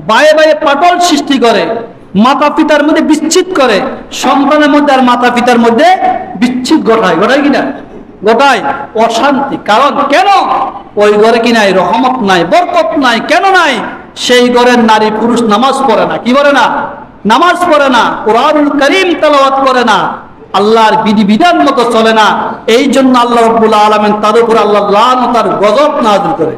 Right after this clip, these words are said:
নাউজুবিল্লাহ বলেন, এটা আল্লাহর কোরআনের কথা, রাসূলুল্লাহর হাদিসের কথা।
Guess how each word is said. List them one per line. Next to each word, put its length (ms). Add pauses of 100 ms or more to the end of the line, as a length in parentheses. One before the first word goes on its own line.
নাউজুবিল্লাহ 520
বলেন, 220 (1000)
এটা 160
আল্লাহর 300
কোরআনের 380
কথা, 160 (480)
রাসূলুল্লাহর 440
হাদিসের 440
কথা। 320